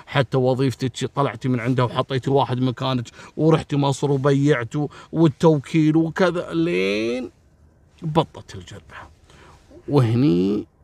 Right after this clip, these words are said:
اعترفت بالجريمة اللي قامت فيها، اللي هي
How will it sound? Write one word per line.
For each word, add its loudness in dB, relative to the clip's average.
اعترفت -6
بالجريمة 0
اللي -4
قامت -6
فيها، -16
اللي -2
هي -4